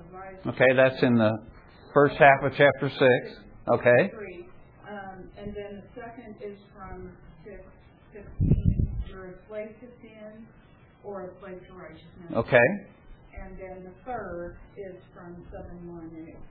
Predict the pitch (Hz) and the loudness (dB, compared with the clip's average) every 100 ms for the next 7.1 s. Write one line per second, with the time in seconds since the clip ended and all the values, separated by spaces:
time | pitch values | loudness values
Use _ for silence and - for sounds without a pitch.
0 | - 220 226 247 240 208 185 180 - - | -20 -20 -18 -16 -16 -18 -18 -20 -20 -18
1 | 175 175 175 170 170 151 - 185 165 165 | -16 -16 -16 -18 -20 -20 -20 -20 -20 -20
2 | 165 _ - _ 196 196 190 175 - 202 | -20 _ -20 _ -20 -20 -20 -20 -20 -18
3 | 170 - 156 156 - - - - - - | -18 -18 -18 -18 -20 -16 -14 -14 -14 -18
4 | 185 320 - - - _ - _ 190 175 | -16 -14 -16 -20 -20 _ -20 _ -16 -16
5 | 170 170 180 165 165 165 175 180 170 151 | -16 -18 -18 -16 -16 -14 -14 -14 -18 -18
6 | 160 160 160 151 - 135 156 156 156 151 | -18 -20 -20 -20 -20 -20 -20 -20 -20 -20
7 | 147 | -20